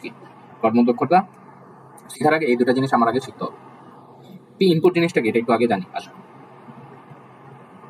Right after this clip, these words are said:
কি আলোচনা করবো? পি ইনপুট। আসো, দুটো একসাথে শিখে ফেলি। আমি, ধরো, জিনিসটা কিরকম হয়, একটা মোটর পানি উঠাইতেছে একটা কুয়া থেকে। এটা একটা কি? কুয়া।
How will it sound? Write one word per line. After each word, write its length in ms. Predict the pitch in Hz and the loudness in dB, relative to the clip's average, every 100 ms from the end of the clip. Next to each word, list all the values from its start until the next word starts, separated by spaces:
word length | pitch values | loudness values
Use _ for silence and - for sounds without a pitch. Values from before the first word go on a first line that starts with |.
| - - | -20 -8
কি 80 | 123 117 | 0 2
আলোচনা 240 | 120 135 147 | 2 2 2
করবো? 160 | 156 240 - - - - - | 2 -2 -4 -18 -20 -20 -8
পি 100 | 135 190 233 208 | -2 0 0 -4
ইনপুট। 260 | - - - - - - - - - - - - - - - - - - - - - - | -6 -12 -14 -20 -20 -20 -20 -20 -20 -20 -18 -18 -20 -20 -20 -20 -20 -20 -20 -20 -4 -4
আসো, 100 | 127 | 0
দুটো 120 | 147 151 | 0 2
একসাথে 240 | 151 175 | 2 0
শিখে 140 | 127 113 | 0 -4
ফেলি। 140 | - - - - - - - - - - - - | -6 -14 -20 -20 -20 -20 -20 -20 -20 -20 -8 -2
আমি, 160 | 160 139 | 0 2
ধরো, 160 | 135 - - - 117 | 2 0 -4 -6 -2
জিনিসটা 220 | 139 156 | 0 0
কিরকম 260 | 160 165 165 120 | 2 2 2 -2
হয়, 120 | - 117 | -4 -2
একটা 120 | 135 131 | 0 2
মোটর 240 | - 165 - - - - - - - | 2 0 -2 -20 -20 -20 -20 -12 -2
পানি 140 | 147 156 | 0 2
উঠাইতেছে 300 | 151 120 117 | 0 0 -2
একটা 120 | - 113 | -4 0
কুয়া 120 | 110 98 | 0 -2
থেকে। 140 | - - - - - - - - - - | -12 -14 -20 -20 -20 -20 -20 -20 -6 0
এটা 100 | 120 | 0
একটা 120 | 120 - | 0 -4
কি? 80 | - 127 | -4 2
কুয়া। 200 | 127 | 4